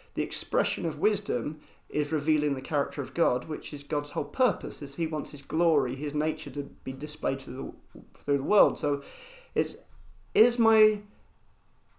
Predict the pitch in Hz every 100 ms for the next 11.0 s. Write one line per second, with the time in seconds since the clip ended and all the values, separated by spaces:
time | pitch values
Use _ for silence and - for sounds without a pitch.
0 | - 160 175 262 262 220 202 180 185 -
1 | 180 170 151 147 - 220 240 226 233 -
2 | 214 196 185 185 208 202 196 185 180 170
3 | 156 131 165 - - - 156 180 208 -
4 | 151 156 - - 196 190 - - - -
5 | _ _ _ - 139 123 135 131 123 -
6 | 160 - 143 - - 147 - - - 143
7 | 143 - - 139 - 156 143 135 - -
8 | 143 - 143 127 127 - - - - -
9 | 120 - 151 - 147 175 165 143 147 -
10 | - - - - 160 170 170 - -